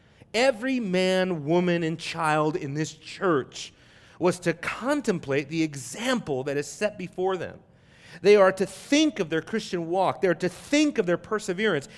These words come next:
He wanted every single person on board, as it were. He didn't want any man left out. Every person had to feel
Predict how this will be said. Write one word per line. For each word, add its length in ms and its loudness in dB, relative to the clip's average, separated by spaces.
He 120 0
wanted 400 2
every 480 -2
single 560 -2
person 600 -2
on 200 2
board, 400 8
as 100 -2
it 120 -4
were. 340 2
He 100 4
didn't 240 0
want 320 0
any 340 0
man 360 2
left 360 2
out. 480 6
Every 340 6
person 680 -6
had 220 -2
to 80 2
feel 840 2